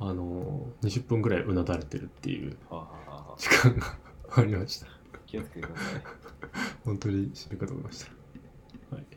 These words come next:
Speaker 1: 睡眠不足の中、そういうことはしないようにと思いましたね。そんな感じですかね。うん。まあ、あとは本当に一人遊びの話とかですかね。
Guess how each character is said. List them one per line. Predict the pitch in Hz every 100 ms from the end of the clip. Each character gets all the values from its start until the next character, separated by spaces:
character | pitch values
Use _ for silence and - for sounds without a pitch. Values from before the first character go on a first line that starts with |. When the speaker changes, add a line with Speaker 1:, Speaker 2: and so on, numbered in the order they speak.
| -
Speaker 1:
睡 | - 120
眠 | 120 113
不 | 117
足 | - 98
の | 85
中、 | 85
そ | 95 92
う |
い |
う | -
こ | 95
と |
は | -
し | -
な | 98
い | -
よ | 69
う |
に | -
と | - - - -
思 | -
い |
ま | 62
し | -
た | -
ね。 | - - - - - - - - - - - - - - - - - - - -
そ | - - 104
ん | 104
な | 107
感 | - 113 120
じ | 135
で |
す | 143
か | - -
ね。 | - 117 - - - - - - -
う |
ん。 | - - 117 - - - - - 101
ま |
あ、 | 98
あ |
と | -
は | -
本 | 95 90
当 | 95
に | 92
一 | 95 -
人 | 95
遊 | 95 -
び | 80
の | -
話 | 82 95 -
と |
か | -
で |
す | 101
か | 95
ね。 | 92